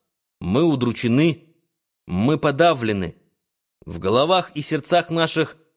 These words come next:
происходящие события отзываются тяжким ударом. И великое беспокойство внедряется в умы наши. Мы озабочены тем, чтобы армия наша, вами предводительствуемая,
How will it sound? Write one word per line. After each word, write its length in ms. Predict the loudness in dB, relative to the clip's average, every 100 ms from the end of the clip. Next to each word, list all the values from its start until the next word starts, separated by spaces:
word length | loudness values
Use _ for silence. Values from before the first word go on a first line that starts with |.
| -6
происходящие 680 | -2 0 0 0 0 0 -2
события 580 | 0 0 0 0 0 -2
отзываются 760 | -2 -4 -2 2 2 0 -6
тяжким 500 | -2 -2 -2 -2 -4
ударом. 480 | -2 2 2 0 -8 _ _ _ _ _ _ _ _ _ _ _ _ _
И 100 | -4
великое 440 | 0 0 0 2 2
беспокойство 800 | 0 -2 -4 2 2 2 0 -2
внедряется 680 | -2 0 2 2 0 -2
в 80 | 0
умы 260 | 2 2 2
наши. 380 | 2 -2 -8 -14 _ _ _ _ _ _ _
Мы 200 | -4 0 2
озабочены 560 | 2 2 2 2 -2
тем, 320 | 0 0 0
чтобы 320 | 0 0 0 2
армия 400 | 2 2 0 0
наша, 440 | 0 0 2 0 -2 _ -8
вами 380 | 0 2 2 -2
предводительствуемая, 1400 | -2 0 -2 -2 -6 -6 -6 -2 0 2 2 2 0